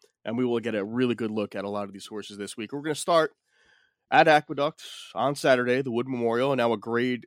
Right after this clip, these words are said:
two event, a mile and an eighth on the dirt, Moose. And, uh, I, I saw a lot of people, like, killing the field,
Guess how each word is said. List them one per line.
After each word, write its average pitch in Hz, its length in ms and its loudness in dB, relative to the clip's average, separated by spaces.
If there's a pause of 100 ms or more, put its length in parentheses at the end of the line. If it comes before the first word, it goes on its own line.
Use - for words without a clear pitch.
(120)
two 135 260 -6
event, 117 460 -4
a 110 60 -6
mile 123 560 0
and 117 380 -4
an 107 160 -8
eighth 110 360 -8 (180)
on 113 420 -4 (100)
the 113 80 -16
dirt, 117 400 -8
Moose. 101 380 -12
And, 101 240 -8 (580)
uh, 120 400 2 (540)
I, - 80 -20 (640)
I 151 160 -8
saw 240 240 4
a 196 40 2
lot 170 280 -6
of 170 100 -16
people, 156 340 -8
like, 120 220 -4
killing 160 300 -4
the 147 60 -4
field, 165 460 -4